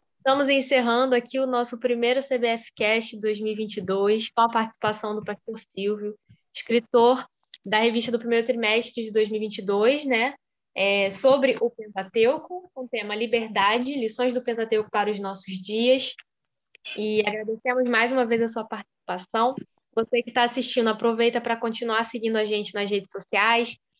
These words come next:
aqui no Facebook, lá no Instagram também, arroba Batista Fluminense.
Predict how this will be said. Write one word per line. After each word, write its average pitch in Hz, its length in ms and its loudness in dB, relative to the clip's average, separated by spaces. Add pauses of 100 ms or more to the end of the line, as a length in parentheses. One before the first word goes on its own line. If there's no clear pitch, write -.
(140)
aqui 220 240 0
no 254 80 4
Facebook, 240 580 2
lá 240 260 2
no 277 60 -8
Instagram 233 480 -2
também, 214 520 -2
arroba 220 280 -2
Batista 208 440 -8
Fluminense. 247 760 -2